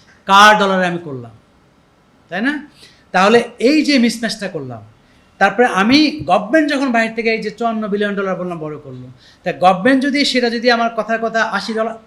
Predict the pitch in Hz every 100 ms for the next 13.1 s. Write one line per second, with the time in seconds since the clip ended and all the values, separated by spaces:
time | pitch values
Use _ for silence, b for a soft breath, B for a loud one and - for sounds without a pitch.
0 | - 185 - 214 220 220 190 - 220 208
1 | 196 185 143 - 131 _ _ _ _ _
2 | _ _ _ b b b _ _ _ _
3 | 143 180 190 208 170 165 190 190 190 -
4 | 208 - 185 - 156 156 165 165 165 170
5 | 185 190 185 185 - - 202 - 262 220
6 | 190 180 180 185 170 160 151 143 123 185
7 | 175 175 254 220 202 143 - 165 175 226
8 | 220 214 208 240 262 254 190 180 147 143
9 | B B - 214 220 196 208 202 208 196
10 | 185 - 190 170 180 180 180 _ _ _
11 | _ _ _ _ _ _ _ _ _ 202
12 | 196 226 220 208 254 285 302 233 247 247